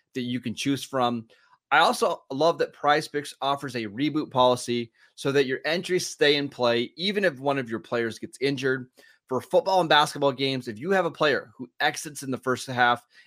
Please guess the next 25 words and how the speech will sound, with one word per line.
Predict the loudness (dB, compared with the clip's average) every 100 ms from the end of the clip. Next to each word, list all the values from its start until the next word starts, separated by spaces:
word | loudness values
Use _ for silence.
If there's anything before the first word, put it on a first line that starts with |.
| -10
and | -10 2
does | 4 4 4
not | 2 2
return | -4 -2 -4
in | -4
the | -6
second, | 2 2 2 -6 -8 _ _ _ _
that | -4 2 2 4
player | 4 4
is | 2 -2 -6
rebooted. | -12 -4 -2 0 -2 -6 _ _ _ _
Prize | -2 4 6 4 0
Picks | -8 -8
is | -10
the | -8 -6
only | -2 0 0
daily | 0 2 2 2
fantasy | -4 -4 -4 -6 -12
sports | -6 -6 -6
platform | 0 2 2 -2 -4 -4 -8 _ _ -6
with | -2
an | -2 -2
injury | -2 -2 0 0
insurance | -2 -2 -4 -4
policy. | 2 4 6 4 -2 -4 -4